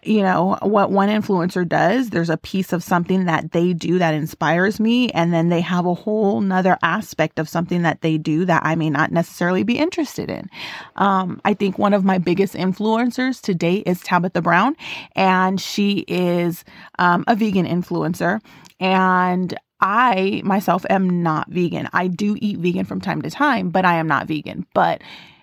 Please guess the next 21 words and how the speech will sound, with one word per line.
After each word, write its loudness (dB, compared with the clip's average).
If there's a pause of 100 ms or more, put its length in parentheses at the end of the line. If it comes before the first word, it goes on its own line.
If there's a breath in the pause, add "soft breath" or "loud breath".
(100)
how 0
she -2
goes 0
about 0
doing 0
it, -2 (260)
I 0
implement -4
that 0 (100)
in 2
my 0
routine 0 (520 loud breath)
being 2
vegetarian. -2 (100)
And 2 (260 loud breath)
it 0
does 2
inspire 0
me 0
to -2
eat -4